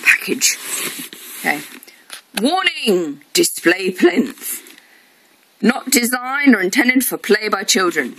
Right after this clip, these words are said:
because it is pretty heavy. You could do some serious damage with that if it got dropped on your toe or even your head. Oh look, the address! Very nice. There we go. Oh, and lovely, made in China.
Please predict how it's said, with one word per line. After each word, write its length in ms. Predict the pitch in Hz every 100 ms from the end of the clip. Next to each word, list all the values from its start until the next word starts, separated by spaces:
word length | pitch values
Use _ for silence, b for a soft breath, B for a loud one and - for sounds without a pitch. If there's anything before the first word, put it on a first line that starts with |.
| -
because 260 | 180 202 196
it 80 | 214
is 240 | 247 214
pretty 460 | - 247 240 220 254
heavy. 340 | 185 165 127
You 480 | 120 - _ - -
could 100 | 180
do 120 | 190
some 160 | 180 175
serious 420 | 214 214 208 -
damage 380 | 180 175 180 185
with 100 | 170
that 160 | 156
if 100 | 120
it 120 | - -
got 180 | -
dropped 300 | - 175 -
on 80 | 180
your 100 | 165
toe 320 | 160 202 220
or 120 | 151 175
even 260 | 185 185
your 180 | 175 165
head. 280 | 135 107 - _ B B B B B -
Oh 80 | 294
look, 240 | 403 466
the 140 | - 403
address! 540 | 494 539 466 - - - - - - -
Very 300 | 165 175 185
nice. 1000 | 214 233 226 196 160 135 - - - - _ - _ _ _ _ _ _ _ _ -
There 140 | 156
we 60 | 139
go. 380 | 180 196 165 - _ _ _ _ _ _ _ _ - -
Oh, 240 | 302 330
and 100 | 285
lovely, 280 | 285 277 240
made 220 | 233 226
in 120 | 214
China. 460 | 190 - 185 160